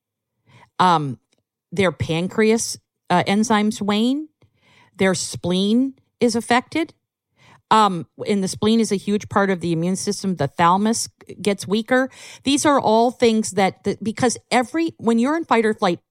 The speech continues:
everything goes to the musculature and the cardiac system, and it overburdens it,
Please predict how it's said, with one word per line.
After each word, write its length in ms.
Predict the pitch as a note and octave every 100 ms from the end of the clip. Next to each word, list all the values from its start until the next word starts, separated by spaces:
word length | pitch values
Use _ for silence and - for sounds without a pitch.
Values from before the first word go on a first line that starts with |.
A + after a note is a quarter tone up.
| -
everything 580 | A3 A#3 C4 B3+ C4 A#3+
goes 320 | G3+ F#3 G3+
to 100 | -
the 80 | E3
musculature 840 | D#3 D#3+ - A#3+ B3 - C4 C4 B3+ _ _ _ _ _ -
and 360 | F#3 F#3 F3+ - -
the 100 | E3+
cardiac 500 | - D#3+ D#3 C3+ -
system, 520 | - B2+ - G2+ - _ _ _ -
and 160 | F#3+
it 180 | G3 -
overburdens 720 | F3+ F#3+ F3 F3 F#3 G#3 A3
it, 200 | D3+ A2+